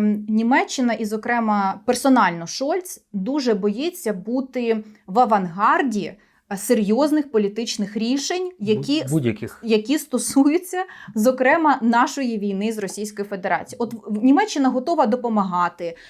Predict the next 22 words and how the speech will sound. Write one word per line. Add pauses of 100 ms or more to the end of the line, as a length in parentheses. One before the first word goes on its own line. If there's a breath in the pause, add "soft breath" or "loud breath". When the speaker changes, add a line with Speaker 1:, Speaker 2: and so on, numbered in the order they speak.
(120 loud breath)
Speaker 1:
давати
гроші,
надсилати
в
результаті
важке
озброєння.
Тобто
Німеччина
зробила
справді
прорив
в
своїй
позиції
стосовно
України
за
весь
двадцять
другий
рік.